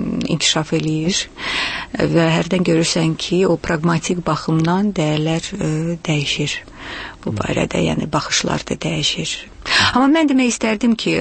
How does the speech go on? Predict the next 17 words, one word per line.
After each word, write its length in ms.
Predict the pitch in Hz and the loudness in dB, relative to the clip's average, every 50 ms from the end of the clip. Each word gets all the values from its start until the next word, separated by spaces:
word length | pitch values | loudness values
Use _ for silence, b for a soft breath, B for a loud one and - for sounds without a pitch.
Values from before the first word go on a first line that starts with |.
| - - | 0 -2
əlbəttə 560 | - - - - 190 196 196 226 226 - 190 | -4 -4 -2 0 0 2 2 0 0 0 0
ki, 140 | 175 165 160 | 0 -2 0
qadınların 640 | - - 170 180 175 196 190 190 190 190 202 233 233 | 0 0 0 2 2 2 2 4 4 4 4 4 2
siyasətdə, 720 | - - 196 175 170 - - - 165 - - - - 240 262 269 | 2 2 0 0 0 0 0 0 -2 -2 -4 -2 2 2 4 4
e, 800 | - - - - - - - - - - - - - - - - - - - | 2 -2 -6 -8 -8 -6 -4 -4 -4 -6 -6 -6 -6 -2 -2 -2 0 0 0
təsir 340 | 175 165 - - 202 - | 0 2 2 0 -2 -2
imkanları 560 | 165 147 - 160 160 156 151 151 165 - 165 160 | -2 -2 -2 -2 0 0 0 -2 -2 -2 -2 -2
da 140 | 160 156 156 151 - - - - | 0 0 0 -2 -4 -6 -10 -8
genişdir, 480 | - 151 156 160 143 - - - 165 160 160 | -6 -4 -2 0 -2 -2 -2 -2 -4 -2 -2
nəinki 240 | 170 156 143 - - - | -2 -2 -4 -6 -6 -4
kişilərin. 640 | - - - 180 180 170 170 170 - - 165 156 - - - B B B B B B B B B B B - - - | -2 -2 -2 -2 -4 -4 -4 -6 -6 -6 -6 -6 -6 -10 -14 B B B B B B B B B B B -14 -6 -2
Hmm, 400 | 90 90 87 85 87 87 180 202 220 208 208 - - | 0 2 2 2 2 0 -2 -4 -4 -6 -6 -4 -2
çünki 380 | - - 214 214 - - - - | 0 0 0 0 0 -2 -2 0
əvvələ 400 | 180 175 170 180 175 180 185 180 | 0 0 2 2 2 2 2 2
mən 240 | 170 165 160 156 - | 2 0 0 0 -2
dediyim, 800 | 156 151 156 - 160 156 165 165 170 - - 175 180 202 214 220 - - - - - - | -2 -4 -2 -2 -2 -2 -2 -2 -2 -4 -4 -4 -6 -8 -10 -14 -18 -20 -20 -16 -4 -2
ümumiyyətlə 560 | 170 165 165 165 170 180 185 185 - 185 175 | 0 0 2 2 2 2 0 0 0 -2 0